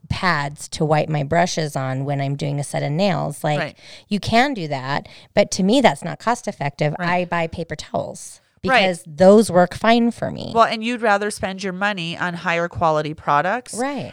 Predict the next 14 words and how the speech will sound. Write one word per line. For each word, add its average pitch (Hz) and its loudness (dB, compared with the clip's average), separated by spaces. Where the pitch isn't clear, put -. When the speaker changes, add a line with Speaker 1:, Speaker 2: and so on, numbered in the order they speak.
Speaker 2:
And 202 -2
people's 170 -4
nails 214 -2
last 202 0
longer 196 -4
and 185 -4
they 160 -6
don't 135 -6
lose 214 -6
a 208 -4
nail 196 -4
or 170 -2
a 156 -2
finger. 208 -2